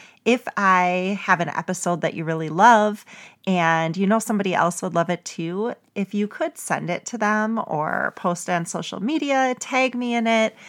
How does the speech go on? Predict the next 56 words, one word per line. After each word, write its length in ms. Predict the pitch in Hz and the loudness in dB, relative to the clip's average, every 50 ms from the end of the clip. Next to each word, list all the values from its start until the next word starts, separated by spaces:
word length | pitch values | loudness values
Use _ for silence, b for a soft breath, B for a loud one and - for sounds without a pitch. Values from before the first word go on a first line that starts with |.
| B B B B B B B _ | B B B B B B B _
you 100 | 254 254 | 2 4
know, 160 | 208 175 165 - - | 4 4 4 2 0
any 220 | 277 320 359 349 | 0 0 0 0
way 320 | 294 214 185 175 180 196 | 0 0 0 2 0 0
to 140 | 214 - 226 | -2 -2 -2
get 180 | 208 208 202 - | -2 -2 -2 -2
the 80 | 196 | -2
word 240 | 170 165 160 160 - | -2 0 0 2 4
out, 320 | - 226 254 269 285 262 - _ _ _ - | 4 4 6 4 2 0 -4 _ _ _ 2
um, 440 | 208 202 202 196 190 190 190 196 196 _ _ - | 4 4 4 4 4 0 -2 -4 -6 _ _ 2
I 160 | 185 190 202 | 2 4 4
would 180 | 214 202 180 | 2 0 0
really 300 | 165 165 170 156 160 160 | -2 -2 -2 -2 -2 -4
appreciate 540 | 160 160 - - 156 160 - - - - - | -4 -6 -6 -8 -8 -8 -8 -8 -8 -6 -6
it 200 | - - - _ | -6 -8 -8 _
because 760 | - 180 - - - - 202 185 170 160 180 220 269 - - B B B B B - | -8 -10 -8 -2 4 6 6 6 6 4 0 -4 -6 -8 -12 B B B B B -8
this 140 | 208 202 | -8 -8
podcast 520 | - - 208 202 202 - 240 214 208 - - | 0 2 2 2 4 2 0 -2 -2 -2 -2
really 260 | 208 202 202 226 233 | -2 0 0 -2 -2
just 240 | - 233 233 - - | -2 -4 -4 -2 0
grows 220 | - 208 220 220 | 0 2 2 2
organically 680 | - - 214 202 - 180 180 208 262 262 - - - 98 | 0 0 -2 0 2 2 2 2 0 -2 -6 -6 -6 -6
by 280 | 202 - 170 165 156 160 | -2 0 2 2 2 2
you 280 | 165 170 175 202 214 | 0 0 0 2 2
listening 540 | 208 196 196 202 - 214 220 233 240 254 247 | 2 2 0 -2 -2 -2 -2 -2 -2 -2 0
and 160 | 220 185 175 | 0 0 0
telling 260 | - - 180 175 175 180 | -2 -2 -2 -2 -2 -2
someone 280 | 180 - 170 165 156 | -2 -4 -2 2 2
else 180 | 170 185 190 - | 2 2 2 0
to 100 | - - | -2 -2
listen 380 | 185 185 196 - - 185 180 165 | -2 -2 -2 -2 -2 -2 0 0
and 100 | 147 151 | 0 2
them 200 | 165 202 226 240 | 2 2 2 2
telling 280 | - 233 208 202 196 | 0 0 2 2 2
someone 240 | 196 - 190 175 175 | 0 0 0 0 0
else 180 | 165 160 160 - | 0 0 0 -4
to 120 | - 165 | -4 -4
listen 340 | 151 143 - - - 147 147 | -4 -4 -4 -6 -6 -6 -6
and 240 | 143 139 - - 170 | -6 -8 -8 -10 -8
so 200 | - - 180 170 | -2 0 2 2
on 180 | 165 156 151 | 4 2 0
and 140 | 143 143 165 | -2 -6 -4
so 180 | - - 160 151 | -2 0 0 0
forth. 380 | - - - 85 85 - - | -2 -4 -6 -6 -6 -8 -14
So 400 | - - - 160 156 139 120 - B B B B B B B - | -16 -10 -6 -4 -2 -2 -4 -6 B B B B B B B -6
I 60 | 165 | -4
wanted 240 | 160 165 170 170 165 | -4 -2 -4 -4 -8
to 100 | - - | -10 -12
start 400 | 165 - - - 180 170 165 - | -12 -10 -4 -2 -2 -2 -2 -2
with 260 | - 175 160 160 - - | -6 -6 -8 -8 -8 -8
just 240 | - 415 427 - | -8 -8 -4 -2
reminding 400 | - 403 320 208 165 160 170 170 | -2 0 0 0 0 0 -2 -4
you 120 | 170 170 170 | -4 -4 -4
that, 220 | 165 160 165 - | -2 -2 -2 -2
and 180 | - - 180 - | -4 -6 -6 -2
also 540 | - 202 190 190 - - 190 185 185 180 | 0 0 0 0 0 -2 0 0 0 -2